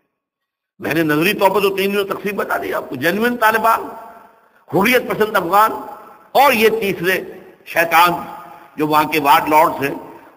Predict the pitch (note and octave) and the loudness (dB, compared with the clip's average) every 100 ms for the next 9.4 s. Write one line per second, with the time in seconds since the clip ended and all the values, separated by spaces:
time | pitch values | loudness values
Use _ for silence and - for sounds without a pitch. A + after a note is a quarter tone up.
0 | - C#3 A2 D#3 F3 F3+ F3 D3 D3+ D3+ | -4 -2 0 2 2 0 -2 0 0 0
1 | D3+ D3+ D3+ D3 D3 D3+ D#3 E3 D#3 D3 | 2 4 4 2 0 -4 -2 -2 -2 -2
2 | C3 C3+ C3 D3 C3+ C3+ C3 C3 A#2 G#2+ | -2 0 0 0 0 -2 -2 -4 -4 -6
3 | A2+ - C#3 - - - - _ _ - | -6 -4 -4 -6 -14 -20 -20 _ _ -10
4 | D#3 G3+ A3+ G3+ G#3+ A#3+ F#3 B3 D#4 D4+ | -8 -8 -6 -6 -4 -6 -4 2 2 2
5 | - B3+ A#3 A3+ G#3+ B2 A#3 C#4+ E3 G#3+ | 0 2 4 2 0 0 0 0 0 -2
6 | C4 - - - - _ _ _ _ _ | -2 -4 -12 -20 -20 _ _ _ _ _
7 | _ E3 - F#3+ D3 C#3 E3+ C#3+ D#3+ E3+ | _ -12 -6 -4 -2 -4 -4 -2 -2 -2
8 | C#3 C#3 C#3 B2 C3 C3 B2+ A#2 A2+ A2+ | -4 -4 -4 -4 -4 -4 -2 -4 -4 -6
9 | G#2+ A#2+ A2+ - | -4 -4 -4 -10